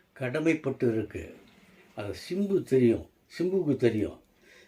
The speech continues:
சிம்பு ஒரு காலகட்டத்துல அதை அவரும் சொல்லுவார். நாங்க ஏன் அவருக்கு கடமைப்பட்டிருக்கோங்கிறத அவரும் சொல்லுவார். இந்த படம், இவரை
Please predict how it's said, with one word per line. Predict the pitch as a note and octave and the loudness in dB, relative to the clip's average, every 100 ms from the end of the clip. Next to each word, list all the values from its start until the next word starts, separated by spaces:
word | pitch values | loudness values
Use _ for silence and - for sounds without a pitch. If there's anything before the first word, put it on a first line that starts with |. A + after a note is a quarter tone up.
| - - | -18 -8
சிம்பு | C#3 D3+ D#3+ D3 | -4 0 2 2
ஒரு | A#2+ | 0
காலகட்டத்துல | G2 B2+ C#3 A#2+ A#2+ B2 B2+ | 0 0 0 -2 -4 -6 -4
அதை | D3+ A2+ G2 G#2+ A2+ | -6 -4 -4 -2 -2
அவரும் | A#2+ F#2+ G#2+ A#2+ D3 D#3+ | -2 -4 0 2 2 0
சொல்லுவார். | - A#2 A#2+ G2 F2 - _ _ _ _ _ _ - | -2 0 2 0 -4 -10 _ _ _ _ _ _ -8
நாங்க | A2+ A2 G2 | -4 -4 0
ஏன் | B2 | 0
அவருக்கு | D#3 B2 G#2 G#2+ - | 2 0 -2 -6 -6
கடமைப்பட்டிருக்கோங்கிறத | A#2+ C#3+ C3 B2 A2 G2+ A2 G2+ G2 F#2+ F#2+ D#3 A3 - - _ | -2 -2 -2 -4 -6 -10 -8 -6 -6 -6 -2 -2 -2 -8 -20 _
அவரும் | A2 G#2+ A2 G#2+ A#2+ - | -6 -2 0 0 0 -4
சொல்லுவார். | - G2+ F#2+ E2 C#2 - _ _ _ _ _ _ _ | -6 -6 -6 -10 -12 -18 _ _ _ _ _ _ _
இந்த | C#3 - | -6 -6
படம், | - G3+ C#4 C4 F#3 D#3 | -2 2 4 4 2 0
இவரை | D#3 C#3+ C3+ | 2 2 2